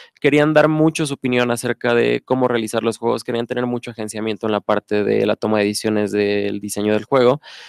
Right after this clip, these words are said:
y nosotros, nuestro, por nuestra parte, pues era complicado, ¿no? Soltar un poco de este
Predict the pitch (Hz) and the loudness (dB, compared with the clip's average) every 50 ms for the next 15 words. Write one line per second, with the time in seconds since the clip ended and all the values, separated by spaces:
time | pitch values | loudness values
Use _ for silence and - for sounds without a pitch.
0 | - _ - - 135 135 131 127 135 123 - 131 120 120 117 113 - 113 107 _ | -20 _ -2 0 2 2 2 2 0 0 0 0 0 0 -4 -4 -4 -8 -10 _
1 | _ _ - - 120 113 113 113 - 113 113 - 127 131 131 131 - - - 117 | _ _ 0 2 2 2 2 0 0 0 0 2 2 0 0 0 -4 -4 -4 0
2 | 113 113 - 110 104 - 107 - - 117 113 110 107 107 110 117 123 - 123 113 | 0 0 0 -2 -4 -4 -8 -4 0 2 2 2 2 0 0 -2 -2 -2 -4 -4
3 | 107 - 117 117 113 107 - 110 - 110 110 110 107 - _ - 117 113 110 107 | -2 0 0 0 0 -2 -6 -4 0 0 0 0 -2 -4 _ -2 0 0 2 0
4 | 107 104 107 | 0 -2 -4